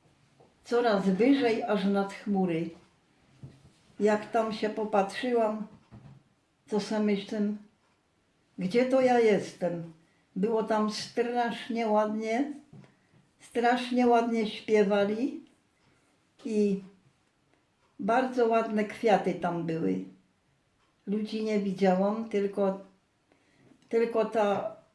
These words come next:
radość tako z tego wszystkiego. Ja sobie myślę też,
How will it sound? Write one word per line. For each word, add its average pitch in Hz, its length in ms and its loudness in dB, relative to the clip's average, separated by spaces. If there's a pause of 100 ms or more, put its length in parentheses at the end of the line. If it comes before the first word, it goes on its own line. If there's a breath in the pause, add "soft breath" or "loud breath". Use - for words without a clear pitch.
(120)
radość 214 720 2
tako 180 320 -2
z - 120 -12
tego 190 280 0
wszystkiego. 180 840 -4 (480 loud breath)
Ja 214 140 0
sobie 214 400 0
myślę 214 480 -2
też, 208 200 -2